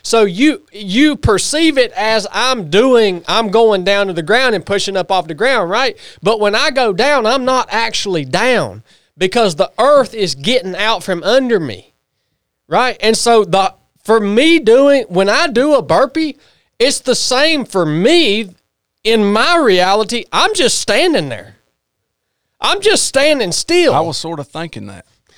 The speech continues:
Speaker 1: Yeah, you understand what I'm saying?
Speaker 2: Yeah, absolutely.
Speaker 1: It, it's, I'm just standing still the whole time. You see me moving, but there's no resistance because the earth moves according to my demand.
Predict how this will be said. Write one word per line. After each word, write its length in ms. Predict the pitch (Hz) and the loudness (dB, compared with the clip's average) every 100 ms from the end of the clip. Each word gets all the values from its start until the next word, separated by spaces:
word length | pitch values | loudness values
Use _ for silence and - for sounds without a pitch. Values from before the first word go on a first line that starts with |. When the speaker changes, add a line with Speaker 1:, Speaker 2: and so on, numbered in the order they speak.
| _ | _
Speaker 1:
Yeah, 360 | - 339 196 233 208 - _ 208 | -4 0 0 -2 -8 -20 _ 0
you 180 | 349 | 2
understand 380 | 359 330 - 349 | 4 0 0 0
what 100 | 330 | 2
I'm 100 | 302 | 0
saying? 320 | 392 453 427 | 0 0 0
Speaker 2:
Yeah, 80 | 254 | -2
absolutely. 640 | 127 185 - 160 175 185 | -4 -6 -6 -10 -10 0
Speaker 1:
It, 200 | 254 - 175 | 0 0 -4
it's, 300 | 233 - 233 | -2 -2 -4
I'm 200 | 220 302 | -2 0
just 200 | 294 311 | 0 -2
standing 340 | - 294 269 247 | 0 0 0 0
still 380 | - 359 339 202 | 0 2 2 2
the 120 | 196 | 2
whole 180 | 247 226 | 0 2
time. 280 | 311 294 | 2 0
You 120 | 214 220 | 0 -4
see 260 | - 339 | -2 0
me 140 | 294 240 | 2 2
moving, 420 | 226 233 233 226 | 4 4 2 0
but 160 | 214 | 0
there's 220 | 185 202 220 | 0 0 2
no 200 | 262 240 | 2 2
resistance 640 | 190 151 370 - 196 160 | 2 2 0 -2 -6 -6
because 380 | 190 180 226 156 | -4 -2 -2 -2
the 180 | 202 - | -6 -2
earth 400 | 277 302 262 202 | 0 2 0 -4
moves 720 | 190 214 311 277 202 190 - - _ _ - | -4 0 2 2 2 0 -4 -10 _ _ -6
according 760 | 196 - - 302 285 226 202 | -4 -2 2 2 4 2 0
to 180 | - 233 | -2 -2
my 300 | 208 254 247 | -2 -2 -2
demand. 680 | 185 196 233 240 131 98 | -2 0 0 0 -2 -8